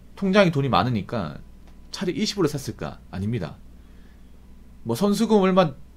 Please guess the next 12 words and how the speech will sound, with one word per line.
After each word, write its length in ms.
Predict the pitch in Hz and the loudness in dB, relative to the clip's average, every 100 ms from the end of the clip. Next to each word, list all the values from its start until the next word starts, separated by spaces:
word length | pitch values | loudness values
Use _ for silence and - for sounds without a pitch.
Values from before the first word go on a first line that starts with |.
| - - - - - - | -20 -20 -20 -18 -18 -4
내지도 300 | 113 135 160 | -2 2 2
못하고 340 | 127 - 156 | 2 -2 0
나머지는 440 | 107 98 160 165 135 | 2 4 4 2 0
다 80 | 113 | 0
할부예요. 540 | 160 185 123 73 - - - - - - - | 0 0 -2 -6 -12 -18 -20 -20 -20 -12 2
여러분들, 400 | 147 185 165 139 | 4 6 4 4
왜 380 | 131 101 73 - - - - - - - - - - - - - - - - - - - - | 6 4 2 -8 -20 -20 -20 -20 -20 -20 -20 -16 -16 -16 -20 -20 -20 -20 -20 -20 -20 -20 -12
자동차 360 | 131 190 214 190 | 0 2 6 6
할부 160 | 196 | 6
계산기 260 | 180 180 156 | 6 4 4
계산해보면 760 | 135 156 143 147 139 113 80 | 2 2 2 0 0 -2 -2
대략적으로 1080 | - 143 175 - 165 143 139 123 113 92 67 | 2 4 4 2 -2 0 0 2 2 0 -4